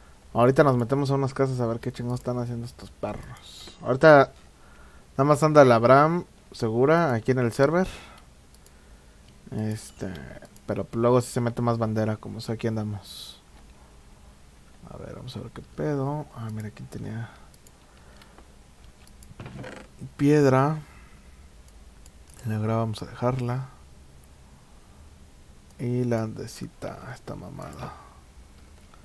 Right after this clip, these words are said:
Esta mamada de verga. Bueno, vamos a seguirle por ahí arriba.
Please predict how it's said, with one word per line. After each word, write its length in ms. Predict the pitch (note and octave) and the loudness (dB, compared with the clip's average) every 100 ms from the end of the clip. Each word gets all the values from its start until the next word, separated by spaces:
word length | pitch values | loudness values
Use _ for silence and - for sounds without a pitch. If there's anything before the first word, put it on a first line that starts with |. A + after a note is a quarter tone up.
| - - - - - - - | -20 -20 -20 -20 -20 -20 -14
Esta 240 | D#3+ - D3 | -14 -10 -8
mamada 520 | C3+ C#3+ G3 G#3 E3+ | -6 -4 -4 -4 -2
de 120 | D3+ | -2
verga. 600 | E3 G#3 A#3+ G#3+ G#3 G#3 - - - - - - - - - - - - - - - - - - - - - - - - - - - - - - - - | -2 0 0 0 -2 -2 -6 -20 -20 -20 -20 -20 -20 -20 -20 -20 -20 -20 -20 -20 -20 -20 -20 -20 -20 -20 -20 -20 -20 -20 -20 -20 -20 -20 -20 -20 -20 -16
Bueno, 300 | C#3 A2+ A2+ | -10 -8 -6
vamos 220 | A2+ A#2 | -6 -6
a 180 | A2+ A2+ - - - - | -8 -8 -14 -20 -20 -20
seguirle 360 | - - G#3 B3 | -14 -10 -10 -10
por 180 | - - | -14 -14
ahí 100 | - | -14
arriba. 320 | - A2 A#2 | -14 -16 -18